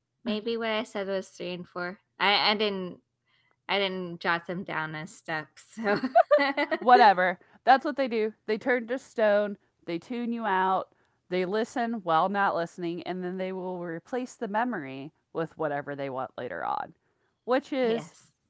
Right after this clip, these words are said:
Speaker 2: you know, tactics I should really apply to certain people. <laughs>
Speaker 1: Maybe.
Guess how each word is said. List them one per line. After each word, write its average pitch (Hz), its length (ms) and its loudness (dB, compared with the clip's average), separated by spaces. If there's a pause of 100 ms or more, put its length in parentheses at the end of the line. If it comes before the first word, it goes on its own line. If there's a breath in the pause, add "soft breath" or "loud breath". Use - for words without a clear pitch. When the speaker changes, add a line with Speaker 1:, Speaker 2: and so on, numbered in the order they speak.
(100)
Speaker 2:
you 196 120 -10
know, 175 400 -2 (400)
tactics - 640 -4 (120)
I 165 160 0
should 131 300 -14
really 139 300 -8
apply 123 480 -10
to 135 100 -16
certain - 340 -16
people. - 480 -16 (380 soft breath)
<laughs> - 1800 -8
Speaker 1:
Maybe. 196 640 -4